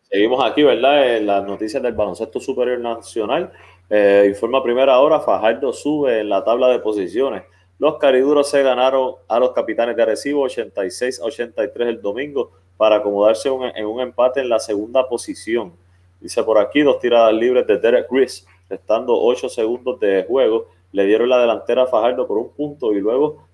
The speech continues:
de un importante tiro que Víctor Roth falló, restando tres segundos, dos tiros libres más de José Ortiz Alicea le dieron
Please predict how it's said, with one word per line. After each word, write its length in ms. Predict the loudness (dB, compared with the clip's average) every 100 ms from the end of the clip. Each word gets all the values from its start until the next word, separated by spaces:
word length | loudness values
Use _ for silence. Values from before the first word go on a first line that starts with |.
| _
de 100 | -4
un 80 | -4
importante 680 | -4 -4 -2 -6 -4 -6 -4
tiro 300 | -2 0 0
que 100 | -2
Víctor 340 | -2 -4 -2
Roth 280 | 0 -2 -6
falló, 500 | _ 0 2 0 -2 _ _ _
restando 340 | -12 -8 -6 -2
tres 200 | -2 -2
segundos, 380 | -2 0 2
dos 160 | 2 2
tiros 200 | 0 0
libres 260 | 0 0 0
más 180 | -2 0
de 100 | 0
José 260 | 0 -4
Ortiz 280 | -8 -4 -2
Alicea 420 | -2 -2 0 2
le 120 | 2 2
dieron 280 | 2 0